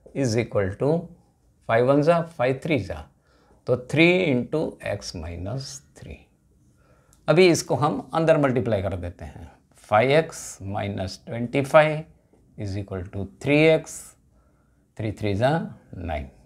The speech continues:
अभी थ्री को इधर ट्रांसपोर्ट कर, ट्र-, कर देते हैं, ट्वेंटी फ़ाइव को उधर ट्रांसपोज कर देते हैं, मतलब फ़ाइव एक्स माइनस, अ, थ्री एक्स हो जाएगा,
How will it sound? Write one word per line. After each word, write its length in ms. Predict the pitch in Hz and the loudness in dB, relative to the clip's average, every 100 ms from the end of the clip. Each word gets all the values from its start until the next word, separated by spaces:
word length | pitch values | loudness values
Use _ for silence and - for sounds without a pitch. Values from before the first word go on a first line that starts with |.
| _ _ _ _ _ _ _ _ _ _ _ _ | _ _ _ _ _ _ _ _ _ _ _ _
अभी 200 | 123 139 127 - | 2 4 2 4
थ्री 160 | 160 | 4
को 180 | 160 160 | 6 6
इधर 300 | 135 113 143 | 6 6 4
ट्रांसपोर्ट 500 | 139 160 160 - 165 | 6 4 4 4 2
कर, 120 | - 175 | 4 2
ट्र-, 420 | - 151 160 147 | 2 2 4 4
कर 120 | 160 | 4
देते 280 | 160 175 180 | 6 4 4
हैं, 180 | 180 160 | 2 2
ट्वेंटी 320 | 117 127 135 | 2 2 2
फ़ाइव 220 | 139 120 110 | 2 0 2
को 100 | 170 | 0
उधर 280 | 190 190 196 | 2 4 4
ट्रांसपोज 520 | 160 165 151 - 143 | 4 4 2 2 0
कर 200 | 143 123 | 0 -2
देते 320 | 104 92 85 85 | -2 -6 -8 -10
हैं, 100 | 92 | -6
मतलब 300 | 104 - 110 | -6 -4 -4
फ़ाइव 360 | - 113 123 | 0 2 4
एक्स 420 | 139 147 - - - | 4 2 -6 -16 -10
माइनस, 840 | 104 104 107 113 139 165 - - _ _ _ _ _ _ _ _ _ _ - 107 | -6 -2 0 2 4 2 -2 -16 _ _ _ _ _ _ _ _ _ _ -18 -8
अ, 380 | 98 101 104 101 - | -4 0 0 -2 -2
थ्री 200 | 120 131 | 0 4
एक्स 220 | 143 143 | 4 4
हो 100 | 156 | 0
जाएगा, 380 | 147 156 151 156 | 4 4 4 0